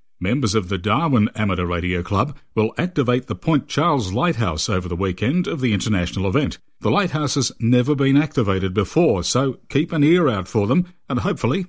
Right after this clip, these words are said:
make a contact. Worldwide Special Interest Groups, Medical. In the text edition this week, you'll find a lot of U R Ls for ham groups involved in the medical field,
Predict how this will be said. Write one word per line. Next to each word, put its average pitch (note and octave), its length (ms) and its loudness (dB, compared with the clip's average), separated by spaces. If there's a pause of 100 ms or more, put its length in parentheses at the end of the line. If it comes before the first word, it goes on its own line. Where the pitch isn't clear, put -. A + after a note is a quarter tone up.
(120)
make C3 180 -4
a G#2 60 -6
contact. G#2 560 -4 (640)
Worldwide D#3 420 0
Special D3 320 0
Interest B2 300 0
Groups, - 420 -2
Medical. G#2 680 0 (280)
In B2+ 120 4
the C3+ 80 4
text - 340 -2
edition G#2 380 0
this E2+ 200 -2
week, A2 260 -2 (180)
you'll A2+ 100 0
find C3 260 2
a G#2 60 -2
lot C3+ 220 0
of G#2 120 0
U A2 200 0
R F2+ 280 -2
Ls G2+ 340 -2
for F#2 280 -2
ham A#2 260 2
groups G2 320 -4
involved G#2 440 0
in G2 100 2
the F2 60 0
medical B2 360 0
field, E2+ 380 -4